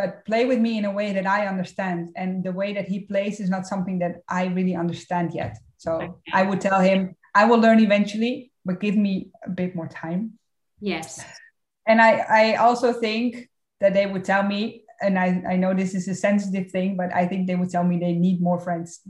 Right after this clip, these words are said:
Speaker 1: <laughs>
Speaker 2: Yeah. Wow. That's interesting. Yeah.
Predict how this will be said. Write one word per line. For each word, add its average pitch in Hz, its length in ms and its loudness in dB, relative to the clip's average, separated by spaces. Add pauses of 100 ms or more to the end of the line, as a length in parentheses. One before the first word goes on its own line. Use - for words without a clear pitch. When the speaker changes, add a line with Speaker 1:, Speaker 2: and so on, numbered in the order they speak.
Speaker 1:
<laughs> - 320 -2 (340)
Speaker 2:
Yeah. 226 1080 6
Wow. 208 340 4
That's 208 240 -2
interesting. 190 500 -2
Yeah. 190 260 -2